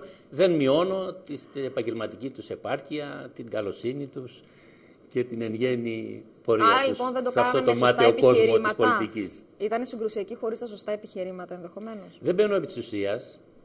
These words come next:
Speaker 1: γιατί η Νέα Δημοκρατία ως δεξιά έχει δικαιωθεί σε πάρα πολλά.
Speaker 2: Ναι.
Speaker 1: Εντάξει.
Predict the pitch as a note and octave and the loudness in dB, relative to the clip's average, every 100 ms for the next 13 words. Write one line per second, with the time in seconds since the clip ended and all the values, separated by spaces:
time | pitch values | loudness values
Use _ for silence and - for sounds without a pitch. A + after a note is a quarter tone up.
0 | _ _ G#2+ G#2+ D3+ D#3 D#3 C#3+ A#2 G#2+ | _ _ -12 -8 -6 -2 -2 0 0 0
1 | D3 C#3+ C3 B2+ - A#2 C3 C#3 D#3+ C#3+ | 0 -2 0 -4 -4 -2 -2 -2 -4 -2
2 | C3 G3+ G#3 A#3 D#3+ - F2+ D#2+ - - | -2 -4 -8 -4 -4 -4 -4 -6 -8 -16
3 | - E3 - _ _ _ _ - C#3 - | -14 -14 -16 _ _ _ _ -6 -6 -6
4 | B2+ | -8